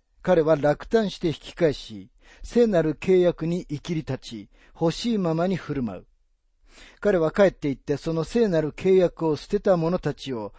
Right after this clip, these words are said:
重く取り立てるようになる。アンティオコスは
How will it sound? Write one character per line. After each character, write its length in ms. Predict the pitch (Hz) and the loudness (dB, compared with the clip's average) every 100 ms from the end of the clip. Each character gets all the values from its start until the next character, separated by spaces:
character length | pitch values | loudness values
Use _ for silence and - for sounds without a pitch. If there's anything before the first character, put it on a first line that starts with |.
| - - - | -20 -8 2
重 300 | 170 226 233 | 4 4 0
く 160 | 208 | -4
取 220 | - 180 | -4 -4
り 40 | 190 | 0
立 120 | 180 | -2
て 140 | - 170 | 0 0
る 140 | 170 | 2
よ 140 | 180 | 2
う 60 | 151 | 2
に 100 | 175 | 0
な 160 | 160 107 | -2 -4
る。 60 | - _ _ _ _ _ _ _ _ _ _ _ _ _ _ _ _ _ _ _ _ 175 | -14 _ _ _ _ _ _ _ _ _ _ _ _ _ _ _ _ _ _ _ _ -2
ア 100 | 214 | -2
ン 80 | |
テ 120 | 214 233 | 0 0
ィ 60 | |
オ 60 | 214 | 2
コ 120 | 196 | 0
ス 120 | - | -4
は 320 | 139 117 98 | -4 -4 -4